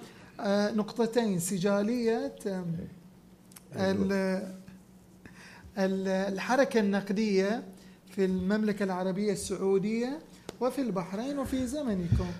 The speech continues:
Speaker 1: <coughs> آه، وأمر آخر إلى مشكل الإيقاع في قصيدة النثر. آه، هذا هو ختام هذه المداخلة. تفضل
Speaker 2: <laughs> أنا
Speaker 1: دكتور.
Speaker 2: ببدي من الأخير. شوف، قصيدة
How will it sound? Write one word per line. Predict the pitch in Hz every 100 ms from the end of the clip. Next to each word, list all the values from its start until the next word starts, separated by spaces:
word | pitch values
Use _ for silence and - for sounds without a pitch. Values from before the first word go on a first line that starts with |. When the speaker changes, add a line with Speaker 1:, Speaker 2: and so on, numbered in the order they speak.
| - -
Speaker 1:
<coughs> | - - - 440
آه، | 202 208 214 208 208 202 208
وأمر | 202 220 277 302 269
آخر | 254 262 254 254
إلى | - 220 220 220 220 208 202 196 196 - -
مشكل | 214 262 - - 254 240 240 220
الإيقاع | - 202 196 196 190 190 190 - - - 208 202 254 262 -
في | 226
قصيدة | 214 202 - 208 202 202
النثر. | 190 196 185 175 - - - - - - - -
آه، | 185 180 175 175 175 - - -
هذا | 202 208 202 202
هو | 196 185 185 190 190 190 190 - -
ختام | 196 202 190 190 180 180 - - - - - -
هذه | 196 180 175
المداخلة. | 175 175 175 170 180 165 165
تفضل | 190 175 170
Speaker 2:
<laughs> |
أنا | 151 139
Speaker 1:
دكتور. | 147 131
Speaker 2:
ببدي | 127 143
من | 147 117
الأخير. | 95 95 - 110 87 - - - - - - - - - -
شوف، | - 123
قصيدة | - 123 156 143